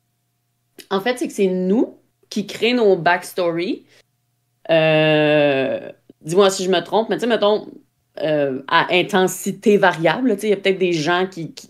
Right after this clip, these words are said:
qui vont vraiment plus en détail dans leur backstory, mais en gros, on fait tout le backstory de nos personnages. On donne ça à Joe, puis tu sais, on fait comme, ben vas-y, tu sais, intègre ça, intègre ça à ton monde, euh,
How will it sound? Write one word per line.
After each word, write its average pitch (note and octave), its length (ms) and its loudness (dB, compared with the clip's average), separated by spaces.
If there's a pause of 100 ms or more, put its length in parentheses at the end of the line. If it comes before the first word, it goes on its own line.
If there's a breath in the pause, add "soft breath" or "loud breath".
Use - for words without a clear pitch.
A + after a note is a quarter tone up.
qui - 120 -14
vont D#3 240 0
vraiment D#3+ 640 0
plus E3+ 260 -6
en E3+ 100 -2
détail D#3+ 320 0
dans D#3+ 100 -4
leur D3+ 100 0
backstory, D3 440 -2
mais A#3+ 140 0
en D#3+ 140 -4
gros, E3 340 2
on G3+ 120 2
fait G3+ 200 -2
tout G#3 160 0
le F3+ 100 2
backstory D#3+ 560 -2
de D#3+ 200 0
nos D#3+ 140 -2
personnages. D#3 640 -6 (560 soft breath)
On F#3 160 6
donne F3 220 6
ça F3 160 4
à D#3 100 4
Joe, C#3+ 220 -2
puis - 100 -18
tu D#3 80 -4
sais, C#3+ 40 -4
on C#3 80 -4
fait C3 120 -4
comme, C3 360 0 (640)
ben C#3+ 220 2
vas-y, C3+ 420 -2
tu - 120 -12
sais, D#3+ 60 -2
intègre D3+ 360 -4
ça, D3+ 300 -2
intègre D3 340 -4
ça - 160 -6
à D3 60 -4
ton C#3+ 200 -6
monde, D3 380 -4
euh, C#3+ 480 -8